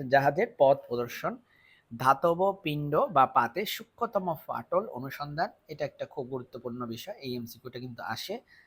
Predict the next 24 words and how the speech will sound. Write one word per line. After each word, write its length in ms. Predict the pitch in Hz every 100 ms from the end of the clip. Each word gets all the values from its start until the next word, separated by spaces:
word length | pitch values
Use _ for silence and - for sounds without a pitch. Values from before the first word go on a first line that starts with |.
| _ _ _ _ _ -
যে 100 | 120
ধাতব 600 | 117 107 117 135 160 180
পৃষ্ঠে 480 | 147 143 - 185 196
বা 480 | 131 120 113 110 -
আপনার 460 | - 110 - 127 117
পাতে 520 | - 151 151 123 190
সূক্ষ্ম 480 | - - - - 202
ফাটল 420 | - 127 156 165 - _ - _ _ 117
নির্ণয় 520 | 123 131 143 190 262
করা 220 | 165 139
হয় 340 | - 101 113 208 _ -
কোন 260 | 160 170
ধরনের, 500 | 175 165 156 156 156 151 _ _ _ _
আ, 180 | - 113
বৈশিষ্ট্য 540 | 110 139 - 160 - 151
দিয়ে 200 | 156 285
বা 120 | 208
কোন 200 | 147 139
ধরনের 300 | 131 139 147 -
ফেনোমেনন 540 | 143 180 165 131 117
দিয়ে? 240 | 107 95 - _ _ -
উত্তর 280 | 123 147 139
হচ্ছে 280 | 143 - - -
আল্ট্রাসাউন্ড। 640 | 113 110 107 - 110 110